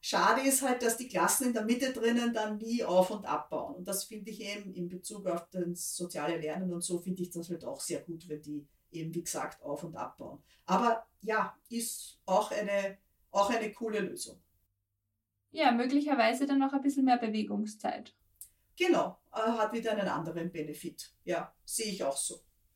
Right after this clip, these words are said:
Speaker 1: Und man muss natürlich das finden, was für, was für einen persönlich äh, gut passt.
Speaker 2: Gut, ja, ich glaub, wir sind heute recht gut in der Zeit.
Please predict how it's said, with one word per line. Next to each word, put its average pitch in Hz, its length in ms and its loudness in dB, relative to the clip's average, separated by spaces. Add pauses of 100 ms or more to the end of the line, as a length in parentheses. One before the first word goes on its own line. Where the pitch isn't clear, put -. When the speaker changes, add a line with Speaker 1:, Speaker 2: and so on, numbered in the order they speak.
(300)
Speaker 1:
Und 190 240 -4
man 208 140 0
muss 233 160 -2
natürlich 233 400 -2
das 185 220 2
finden, 214 300 -6
was 190 160 0
für, 190 380 -4 (520)
was 196 240 -2
für - 200 -4
einen 185 220 -2
persönlich 175 760 -2 (760)
äh, - 260 -10
gut 185 240 -8
passt. - 420 -10 (400)
Speaker 2:
Gut, 427 260 2
ja, 254 160 10
ich 262 100 2
glaub, 226 160 4
wir 277 80 2
sind 339 200 -2
heute 277 280 2
recht 349 260 -2
gut 285 200 6
in 320 140 2
der 359 120 8
Zeit. - 580 0